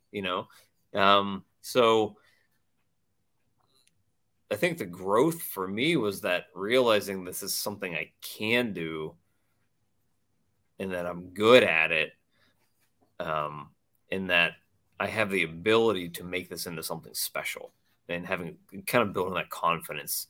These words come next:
in myself of, "I got this, I can do it."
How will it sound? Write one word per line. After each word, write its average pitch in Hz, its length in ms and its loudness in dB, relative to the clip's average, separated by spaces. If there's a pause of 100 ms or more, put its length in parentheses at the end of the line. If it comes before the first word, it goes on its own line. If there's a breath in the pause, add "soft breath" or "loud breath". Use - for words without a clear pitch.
(100)
in 85 100 -14
myself - 600 -6
of, 76 420 -4 (1400)
"I 127 80 4
got 90 280 4
this, 107 340 -8
I 104 60 -6
can 123 140 -8
do 95 140 0
it." 117 120 -4